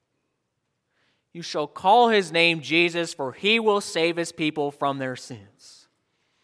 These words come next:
And may you all keep that in focus on this day. Our tendency is so easily f-,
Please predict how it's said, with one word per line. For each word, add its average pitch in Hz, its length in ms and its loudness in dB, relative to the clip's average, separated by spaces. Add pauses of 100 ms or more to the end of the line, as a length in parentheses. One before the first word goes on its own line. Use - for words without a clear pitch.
(840)
And 175 240 -8
may 202 180 0
you 214 420 -2
all 220 300 6
keep 302 440 0
that 214 340 0
in 214 180 -2
focus 220 1000 0 (600)
on 170 160 -4
this 170 200 -8
day. 202 540 -6 (4000)
Our 190 120 -4
tendency 240 540 -4
is 214 100 -4
so 233 760 2
easily 233 520 -2
f-, - 200 -18